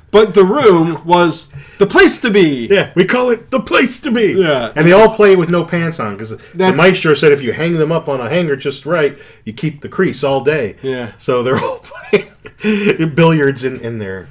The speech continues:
Speaker 1: So
Speaker 2: jockey
Speaker 1: that's what
Speaker 2: shorts.
Speaker 1: this is.
Speaker 2: Yeah.
Speaker 1: This is the place
Speaker 2: That's,
Speaker 1: to be.
Speaker 2: that's the place to be.
Speaker 1: Uh, but, um, yeah, so wh-, where
Speaker 2: So,
Speaker 1: are
Speaker 2: um,
Speaker 1: we?
Speaker 2: the guy's a little upset. Glazer's a little upset that he didn't get, uh, lubricated.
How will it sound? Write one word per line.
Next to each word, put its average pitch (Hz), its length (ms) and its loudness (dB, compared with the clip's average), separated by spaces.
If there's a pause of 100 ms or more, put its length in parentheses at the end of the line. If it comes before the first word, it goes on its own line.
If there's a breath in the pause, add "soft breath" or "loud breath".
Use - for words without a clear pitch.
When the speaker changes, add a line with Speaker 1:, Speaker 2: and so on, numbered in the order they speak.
(120)
Speaker 1:
So - 160 -4
Speaker 2:
jockey 165 120 2
Speaker 1:
that's 240 200 -2
what 220 120 6
Speaker 2:
shorts. 170 100 -6
Speaker 1:
this 190 300 2
is. 107 400 -6
Speaker 2:
Yeah. 175 160 -6
Speaker 1:
This 160 200 -6
is 147 140 -8
the 143 80 -10
place 165 240 -4
Speaker 2:
That's, 147 160 0
Speaker 1:
to 151 80 -6
be. 127 300 -4
Speaker 2:
that's 151 200 -12
the - 140 0
place - 380 -2
to 302 100 -4
be. 294 340 -4
Speaker 1:
Uh, 165 240 0
but, 151 300 2
um, 135 400 -2
yeah, 123 260 -6
so 143 360 -6
wh-, 170 120 -12
where 180 140 -4
Speaker 2:
So, 196 360 6
Speaker 1:
are 180 220 6
Speaker 2:
um, 175 60 0
Speaker 1:
we? 180 60 -2
Speaker 2:
the 190 80 2
guy's 220 260 2
a 220 40 6
little 208 360 8
upset. 165 500 -6
Glazer's 160 400 0
a 151 60 -4
little 170 140 -2
upset 156 280 -8
that 175 120 -6
he 175 100 -2
didn't 170 260 -2
get, 165 240 -4
uh, 165 160 -2
lubricated. 127 880 -6